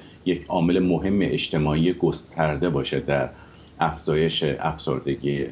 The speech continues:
یعنی گسترش افسردگی. عامل دیگه هم مسئله همبستگی اجتماعی که تحقیقات متعددی نشون داده رابطه مهمی با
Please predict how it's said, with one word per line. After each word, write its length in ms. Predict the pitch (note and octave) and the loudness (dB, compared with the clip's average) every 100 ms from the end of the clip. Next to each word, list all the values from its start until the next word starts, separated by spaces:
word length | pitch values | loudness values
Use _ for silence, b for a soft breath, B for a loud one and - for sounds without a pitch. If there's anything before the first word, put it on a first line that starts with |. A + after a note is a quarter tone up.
| D2 | -4
یعنی 180 | D2 C#2+ | -4 0
گسترش 580 | D#2+ - D2+ D#2+ E2+ | -2 -2 0 2 0
افسردگی. 640 | - - - B1 - C2 - B B - | -2 -4 -6 -8 -6 -10 -12 B B 0
عامل 300 | A#2 C#3+ D#3 | 4 6 4
دیگه 240 | C#3 C#3 | 4 4
هم 100 | C#3+ | 4
مسئله 360 | C3 A#2+ A2+ A#2+ | 4 2 0 0
همبستگی 600 | A2 G#2 F#2 - F2+ F2+ | 0 2 0 -2 -2 0
اجتماعی 380 | F2 F#2 F#2 G2+ | 0 0 -2 -2
که 100 | G2+ | -2
تحقیقات 420 | F2+ E2+ F2+ A2 | 0 0 -2 -2
متعددی 640 | G2 F2 E2 D#2 F2+ F2+ | -2 -2 0 0 0 2
نشون 320 | E2+ D#2+ F#2 | 0 0 0
داده 220 | F2+ F2+ | 0 0
رابطه 420 | D#2+ D2 D2 D#2 E2+ | 2 0 -2 0 2
مهمی 440 | E2 D2+ F2 F2 | 2 0 0 2
با 300 | E2 E2 | 2 2